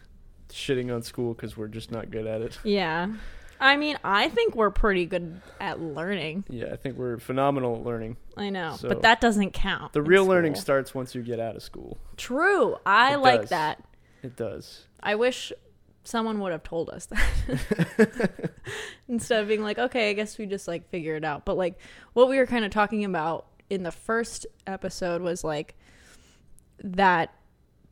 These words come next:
Speaker 2: kids are so much more aware than us at that age. Like, the generation coming up now, like, they're already evolved. Like, they already know that, like, school doesn't really matter.
Speaker 1: Mm-hmm.
Speaker 2: And, like, everything we learned, like,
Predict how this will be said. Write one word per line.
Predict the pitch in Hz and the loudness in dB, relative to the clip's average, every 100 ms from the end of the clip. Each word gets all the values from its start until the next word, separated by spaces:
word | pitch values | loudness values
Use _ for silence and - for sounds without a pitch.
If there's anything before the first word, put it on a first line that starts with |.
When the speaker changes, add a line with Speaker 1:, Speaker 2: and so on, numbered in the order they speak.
| _ _ _ _ _ _ | _ _ _ _ _ _
Speaker 2:
kids | - 220 202 | 2 4 6
are | 202 | 2
so | 214 196 | 2 0
much | 180 - | 0 -2
more | 190 180 | 0 0
aware | 160 165 170 175 190 - | 0 0 0 0 -2 -6
than | - 175 | -8 -6
us | - - 196 233 - - - - - | -6 -2 -2 -4 -8 -14 -18 -10 0
at | 226 | 2
that | - 247 254 | 4 4 4
age. | 269 277 240 - | 2 -2 -6 -10
Like, | 175 175 - - 185 | -2 0 0 -6 -10
the | 196 | -6
generation | 180 190 196 185 185 180 | -2 -2 -2 -4 -6 -8
coming | 175 196 185 170 | -4 -4 -2 -2
up | 165 - | -4 -4
now, | 175 175 160 | -2 0 0
like, | 165 170 - - - - | 0 -2 -8 -20 -14 -2
they're | 202 - | 2 6
already | 208 202 196 185 | 6 6 4 4
evolved. | 175 165 165 165 | 2 0 -2 -2
Like, | 180 175 | -6 -4
they | 185 | -2
already | - 196 190 185 185 | 2 2 2 2 0
know | 190 185 180 | 0 0 0
that, | 156 156 | -2 -4
like, | 170 170 - | -4 -6 -8
school | - - - 175 | -14 -10 -4 -2
doesn't | 165 185 190 | -2 -4 -4
really | 180 175 | -4 -6
matter. | 180 156 - | -6 -6 -4
Speaker 1:
Mm-hmm. | - | -4
Speaker 2:
And, | 185 | -6
like, | 185 185 - - | -6 -8 -8 -6
everything | 196 196 180 185 180 | -2 -2 -4 -6 0
we | 202 226 | 2 2
learned, | 190 185 180 180 | 2 0 -2 -4
like, | 165 156 | -4 -4